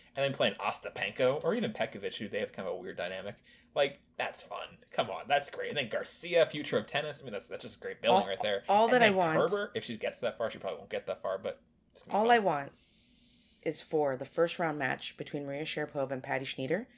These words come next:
Speaker 2: to be commentated by Daniela Hantuchova. That's all I want.
Speaker 1: Who has thoughts on both? Notable
Speaker 2: Well,
Speaker 1: net encounters with both?
Speaker 2: No, <laughs> exactly.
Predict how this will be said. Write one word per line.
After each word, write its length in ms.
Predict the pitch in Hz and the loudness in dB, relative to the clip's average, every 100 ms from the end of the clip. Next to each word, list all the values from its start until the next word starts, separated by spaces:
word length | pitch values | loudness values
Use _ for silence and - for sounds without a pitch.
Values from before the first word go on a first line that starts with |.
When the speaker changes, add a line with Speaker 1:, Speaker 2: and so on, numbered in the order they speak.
| _ _ _ - | _ _ _ -6
Speaker 2:
to 80 | 151 | -2
be 80 | |
commentated 500 | 151 143 135 131 131 | -2 -2 -4 -4 -4
by 140 | 127 127 | -2 -2
Daniela 400 | 123 123 120 117 | -2 -4 -6 -8
Hantuchova. 500 | 113 - - - 120 _ _ _ _ _ - - - _ _ _ _ _ _ | -12 -14 -14 -14 -18 _ _ _ _ _ -20 -20 -20 _ _ _ _ _ _
That's 120 | - | -16
all 100 | 202 | -12
I 60 | |
want. 180 | 240 247 - | -12 -12 -8
Speaker 1:
Who 60 | |
has 100 | - | -6
thoughts 260 | - - - | -4 -4 -6
on 100 | 95 | -8
both? 220 | 92 113 - _ _ _ _ _ _ | -6 -6 -8 _ _ _ _ _ _
Notable 240 | 107 110 165 | 4 8 8
Speaker 2:
Well, 80 | 113 | 8
Speaker 1:
net 140 | 113 | 4
encounters 360 | 110 113 107 107 | 4 0 0 -4
with 80 | 110 | -2
both? 260 | 104 131 - - | -2 -2 -8 -4
Speaker 2:
No, 300 | 160 160 - 160 | 0 0 -2 -6
<laughs> 100 | 160 | -8
exactly. 540 | - - 180 - 123 | -6 -4 -4 -2 -4